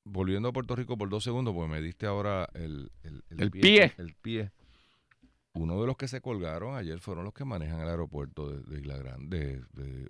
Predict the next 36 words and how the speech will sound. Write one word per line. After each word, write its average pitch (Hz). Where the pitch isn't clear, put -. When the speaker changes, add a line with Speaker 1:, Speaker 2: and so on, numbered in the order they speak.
Speaker 1:
Luis 69
Muñoz 69
Marín. 67
Yo 69
quisiera 73
que 73
la 71
gobernadora 69
nos 73
explicase, 82
pues 80
nos 76
habían 92
dicho 151
y 78
estábamos 98
relativamente 98
convencidos 90
de 85
que 80
entre 78
los 76
federales 82
y 139
Aerostar 127
tenían 78
eso 95
bajo 87
control. 71
Y 69
habían 82
dicho, 127
al 69
grado 92
de 120
que 78